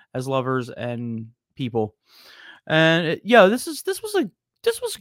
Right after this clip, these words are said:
good. It was a good movie. Like, definitely n-, not in my wheelhouse. Like, my wife always says that, like, this is, like, more of a love story, and it's not really. You're, I like love stories too. Don't listen to what she says,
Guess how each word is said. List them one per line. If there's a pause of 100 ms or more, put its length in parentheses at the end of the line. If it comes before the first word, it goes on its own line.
good.
It (140)
was
a
good
movie. (420)
Like,
definitely (500)
n-,
not
in
my
wheelhouse.
Like,
my
wife
always
says
that,
like,
this
is,
like,
more
of
a
love
story,
and
it's
not
really. (240)
You're, (100)
I
like
love
stories
too.
Don't
listen
to
what
she
says,